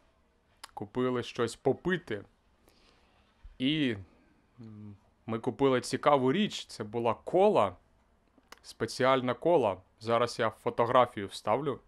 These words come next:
Якщо ви дивитесь, е, на Ютубі, то я покажу фотографію. Це нестандартна кола. Е, це кола, м,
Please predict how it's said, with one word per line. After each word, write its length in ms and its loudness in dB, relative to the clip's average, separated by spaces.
Якщо 320 -6
ви 120 -2
дивитесь, 720 -4
е, 180 -4
на 100 -6
Ютубі, 440 -4
то 160 -4
я 140 0
покажу 420 -6
фотографію. 760 -2
Це 240 6
нестандартна 840 4
кола. 460 0
Е, 320 -6
це 180 -4
кола, 680 2
м, 420 -12